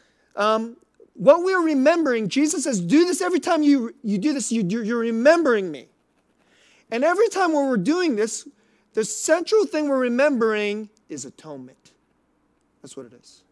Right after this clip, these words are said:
So, I already said this to you. It's not just rules. Sin is when there's,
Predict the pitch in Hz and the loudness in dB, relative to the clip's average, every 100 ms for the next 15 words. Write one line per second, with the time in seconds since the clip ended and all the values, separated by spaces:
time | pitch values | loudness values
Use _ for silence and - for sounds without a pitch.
0 | _ _ _ _ _ _ _ _ _ _ | _ _ _ _ _ _ _ _ _ _
1 | - - 262 262 _ _ _ _ _ _ | -6 2 4 2 _ _ _ _ _ _
2 | _ _ _ - 240 359 440 453 370 285 | _ _ _ 2 4 4 2 2 2 0
3 | - 226 180 226 262 339 370 415 - 277 | -4 -4 -2 -2 4 4 6 2 0 2
4 | 339 294 165 - - - _ _ _ _ | 4 4 0 -6 -12 -12 _ _ _ _
5 | _ _ - _ _ - - - 440 381 | _ _ -20 _ _ -6 -4 0 2 2
6 | 311 302 302 277 269 294 302 247 | 2 0 -2 0 2 2 2 0